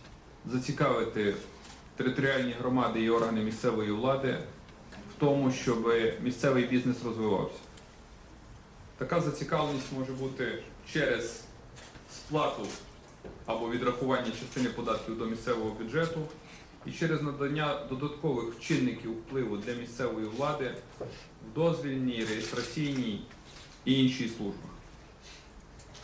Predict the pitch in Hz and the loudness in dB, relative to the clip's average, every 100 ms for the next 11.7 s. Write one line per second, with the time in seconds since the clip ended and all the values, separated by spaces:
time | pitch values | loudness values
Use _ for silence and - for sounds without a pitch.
0 | - - - - - - - - - - | -10 -10 -10 -16 -18 -20 -20 -20 -20 -20
1 | - - - - - - - 202 - 190 | -20 -20 -20 -20 -20 -16 2 4 6 4
2 | - 202 175 170 170 165 165 160 151 147 | 8 6 6 4 4 6 6 6 6 2
3 | 151 151 180 175 165 151 147 143 135 120 | 2 2 2 4 4 4 4 4 2 2
4 | 110 110 113 - - 120 113 113 110 107 | 0 -2 -6 -14 -8 -4 0 2 2 2
5 | 107 107 - - 127 156 147 - 131 123 | -2 -6 -12 -4 -2 2 2 2 2 2
6 | 143 139 127 123 - 113 107 104 101 98 | 4 4 4 0 -4 -4 -2 0 0 -2
7 | - - - - - - - 117 127 139 | -6 -16 -18 -18 -18 -10 -6 -2 0 2
8 | 131 127 - - - - - - - - | 2 0 -4 -16 -20 -20 -20 -20 -18 0
9 | 131 123 127 127 135 123 131 117 110 110 | 2 2 0 0 -2 0 2 2 2 4
10 | 127 127 - - 120 110 113 113 113 107 | 4 4 2 -2 0 0 -2 -2 -2 0
11 | 131 135 147 151 147 143 139 | 0 0 -2 0 0 0 0